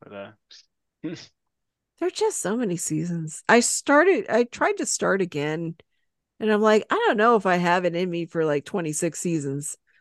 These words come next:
Speaker 1: You know, actually, no, I lied. I haven't watched an episode from a new season, I think, since the end of my undergrad, so twenty years.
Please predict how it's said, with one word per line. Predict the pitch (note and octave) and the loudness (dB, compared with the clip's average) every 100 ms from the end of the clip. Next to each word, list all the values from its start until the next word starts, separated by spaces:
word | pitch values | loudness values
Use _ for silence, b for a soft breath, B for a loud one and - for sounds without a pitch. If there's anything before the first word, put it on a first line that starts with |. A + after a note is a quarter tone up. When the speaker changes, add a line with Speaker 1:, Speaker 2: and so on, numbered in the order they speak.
| _ _ _ - | _ _ _ -2
Speaker 1:
You | |
know, | E3 | 2
actually, | F#3 F#3 G3 | 2 2 4
no, | F3+ | 6
I | |
lied. | D#3+ D3 C3+ | 6 6 4
I | B2 | 4
haven't | C3+ D#3 | 0 -2
watched | C#3 C#3+ - | -2 -2 -6
an | A#2+ | -12
episode | B2+ - C#3 | -12 -8 -8
from | - A#2 | -8 -10
a | |
new | G#2+ A2 A#2+ | -12 -10 -10
season, | - B2+ B2 A#2+ | -8 -10 -8 -10
I | |
think, | G#2+ A#2+ A2+ | -10 -10 -10
since | - G#2+ | -10 -12
the | - A2+ | -10 -8
end | A2+ | -8
of | G#2+ | -10
my | G#2+ | -8
undergrad, | G#2+ G#2+ G#2 G#2+ G2+ | -8 -10 -10 -8 -8
so | - G#2 | -10 -14
twenty | G2+ A2+ A2 | -10 -10 -8
years. | G#2 G#2 G#2 - | -8 -10 -12 -16